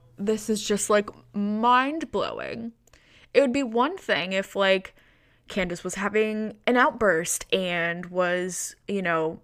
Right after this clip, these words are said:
hitting the walls and hurting herself or was about to run into the middle of traffic. Um, so they, like, restrained her as best they could, but there was an accident, something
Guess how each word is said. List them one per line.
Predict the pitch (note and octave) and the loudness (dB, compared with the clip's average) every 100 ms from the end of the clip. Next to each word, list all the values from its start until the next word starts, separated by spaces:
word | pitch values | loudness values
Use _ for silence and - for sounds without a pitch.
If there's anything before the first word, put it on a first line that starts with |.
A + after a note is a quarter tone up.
| _ | _
hitting | - C4 C#4 | 0 2 4
the | B3+ | 2
walls | A3 A3 A#3+ A#3+ G3+ F3 E3 | 4 4 4 4 2 0 -4
and | - F#3 F3 F3 F3 | -6 -4 -4 -4 0
hurting | B3 B3+ A#3+ | 4 6 6
herself | G#3 F#3 - E3+ E3 E3 - - - - | 4 -2 0 0 0 -4 -10 -20 -10 4
or | G#3+ G3 | 6 6
was | F#3+ F#3+ | 4 2
about | G3 F#3+ | 2 0
to | F#3+ | -2
run | F3 F3+ | -4 -4
into | F#3+ - | -4 -6
the | G3+ | -4
middle | G3+ G3+ G3+ | -2 0 -2
of | |
traffic. | G3+ A3+ A#3+ - G3+ F3 - - - - - | -4 -4 -4 -2 0 0 -4 -16 -20 -20 0
Um, | G3+ F3+ F#3 - _ _ _ _ _ _ - | 2 2 0 -10 _ _ _ _ _ _ -16
so | - G#3 | 0 4
they, | F#3+ | 4
like, | F#3 F#3 - _ | 4 0 -2 _
restrained | F3+ G3+ G3+ - G3 F#3+ | -2 0 0 0 0 0
her | F#3 F#3 | 2 2
as | F3+ | 2
best | F3 E3+ - | -4 -6 -8
they | D#3+ | -10
could, | - C#4 C#4 B3+ A#3+ | -8 -2 2 2 2
but | G3+ D#3 _ - | 0 -4 _ -4
there | E3 | -4
was | E3+ - | -4 -8
an | - | -2
accident, | B3+ B3+ - A3+ A3+ G#3+ | -2 -2 -2 0 0 -4
something | - F#3 C3 | -10 -12 -12